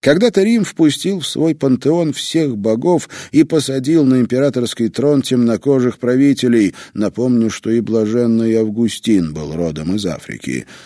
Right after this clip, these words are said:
Так что следом стоит добавить, что именно благодаря своим корням континент снова открыт всем культурам и этносам, и эта открытость является одной из ключевых особенностей его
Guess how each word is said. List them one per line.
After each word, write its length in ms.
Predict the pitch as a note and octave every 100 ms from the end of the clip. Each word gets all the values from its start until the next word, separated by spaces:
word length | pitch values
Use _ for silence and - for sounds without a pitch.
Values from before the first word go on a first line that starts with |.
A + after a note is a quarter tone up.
| - -
Так 220 | D3+ D3
что 180 | E3 E3
следом 640 | - E3 F3 E3 D3+ C3
стоит 460 | - D3+ D#3 C#3+ A2+
добавить, 560 | C3+ C3+ D3+ C#3+ C3
что 240 | - - C3
именно 420 | D3+ D3 C#3 C#3
благодаря 540 | A#2 B2+ C3 C3+ C#3+
своим 500 | C3 G2 A2+ C#3+ C#3
корням 840 | B2 A#2+ A#2+ A2 F#2 G#2 D3 C#3 - - -
континент 760 | - B2 A2 - G#2 A#2+ B2 G#2
снова 680 | - F2+ F#2 C3+ C#3 B2+ G#2+
открыт 420 | - F#2 A2+ -
всем 540 | - - - A#2+ G2
культурам 760 | - F2+ D#2+ - A2+ A2+ G2 F2+
и 80 | F2+
этносам, 840 | A2 G#2+ G2+ G2 - F2+ E2 D2+ - - -
и 160 | F#2
эта 440 | F#2+ F2 - C#2+ C2+
открытость 840 | - - F2 A2 C#2 - - - - - -
является 520 | C#3+ F#3+ G3 E3+ D#3
одной 340 | D3+ E3 D#3+ C#3+
из 120 | -
ключевых 880 | B2+ C3 - G2+ F2+ F#2 F#3 D#3+ A2+
особенностей 1040 | - - F#2+ E2 D#2 - D#2+ D#2+ D2+ C#2 _ _
его 560 | D#2 E2 C#2+ D2 D#2+